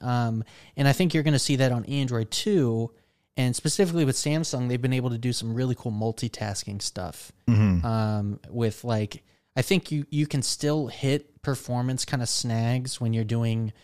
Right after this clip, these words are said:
Speaker 1: uh, multitasking, right? Like a,
Speaker 2: Well,
Speaker 1: in a, in a heavy way.
Speaker 2: Sure.
Speaker 1: Um, but, like, for the most part though,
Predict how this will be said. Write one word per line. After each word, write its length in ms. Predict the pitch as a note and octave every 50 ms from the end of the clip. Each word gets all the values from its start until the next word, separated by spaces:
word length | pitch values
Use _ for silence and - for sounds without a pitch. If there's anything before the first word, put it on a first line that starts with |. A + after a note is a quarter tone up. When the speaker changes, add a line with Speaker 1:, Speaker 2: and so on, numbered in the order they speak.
| _ _ _ _ _ _ _ -
Speaker 1:
uh, 360 | A2+ A2 G#2+ G#2 G2+ G2 - - -
multitasking, 1000 | A#2+ A#2+ A#2+ A#2+ A#2+ - - A2 - - G2 F#2 G2+ - - - - F#2+ - - - _ _ _
right? 320 | - A2 G#2+ A2 - - B2
Like 180 | A#2+ A2+ -
a, 80 | A#2+ A#2
Speaker 2:
Well, 140 | A2 A#2 A2
Speaker 1:
in 100 | B2+ B2
a, 40 | G#2+
in 160 | - C3 A#2+
a 60 | A#2
heavy 400 | G#2+ F#2 - C#3 B2+ A2+ G#2 G2
way. 380 | G2 - - - - G2+ - _ _ _
Speaker 2:
Sure. 260 | - B2 A#2 G2 F2+ E2
Speaker 1:
Um, 120 | E2+ G#2+ G#2+ F#2 - - - - - - - - _
but, 120 | - C3+ C3
like, 180 | C3 A#2+ -
for 140 | - - F#3+
the 80 | F#3+ E3+
most 340 | D3 C#3 C#3 D3+ D#3 - -
part 200 | - G#3 G#3 G3
though, 280 | A3 A#3 A#3+ A#3 A3+